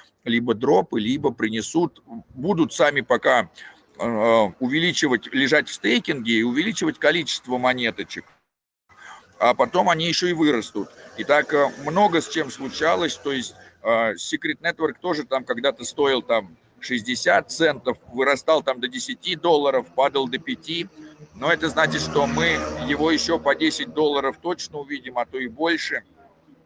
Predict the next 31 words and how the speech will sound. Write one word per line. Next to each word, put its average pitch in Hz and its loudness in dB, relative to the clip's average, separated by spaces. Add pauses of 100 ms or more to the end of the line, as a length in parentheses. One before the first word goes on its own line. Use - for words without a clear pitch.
(140)
И 156 4
это 156 2
касается 147 0 (300)
многих 151 -6
монеток, 143 -6
которые 139 -6
щас 131 -6
в 131 -4
экосистеме 123 -10
Космос 135 -6
там 117 -6
стоят 110 -6
по 113 0
восемь 147 -2
центов, 120 -4
по 107 -16
четыре 143 -2
цента. 107 -2 (540)
Вот 107 4
они 127 0
такие 110 0
там, 101 0
начи-, 131 -4 (160)
Луна 170 4
когда-то 113 2
также 90 -4
стоила, 85 -4
да, 104 2
то 110 -2
есть, 101 -4
э, 110 2